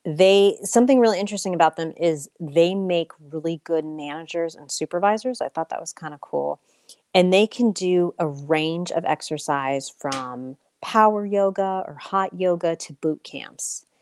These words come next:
The best foods for a Pitta are fire pacifying foods, such as light foods, fresh juices, cool or warm foods, never hot. You know, you don't want that steaming hot bowl of soup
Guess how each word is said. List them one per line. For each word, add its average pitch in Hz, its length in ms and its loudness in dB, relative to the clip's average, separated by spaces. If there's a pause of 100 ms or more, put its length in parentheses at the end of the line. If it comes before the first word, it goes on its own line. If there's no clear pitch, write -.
(640)
The 170 140 4
best 214 560 -2
foods 208 380 0
for - 120 -4
a 160 100 0
Pitta - 460 -2
are 151 200 0
fire 170 720 0
pacifying 147 840 -6
foods, 139 500 -6
such - 180 -14
as - 180 -16
light 196 340 2 (100)
foods, 190 420 0
fresh - 420 -2
juices, 165 720 -6 (460)
cool 196 600 4
or 160 160 -2
warm 151 380 -4
foods, - 340 -10
never 202 300 2
hot. - 640 -6 (400)
You 175 120 0
know, 170 120 4
you 165 160 0
don't 190 200 0
want 175 280 -2
that 156 240 2
steaming 180 640 -2
hot 165 440 -4 (120)
bowl 156 480 0
of 151 140 -10
soup 185 600 0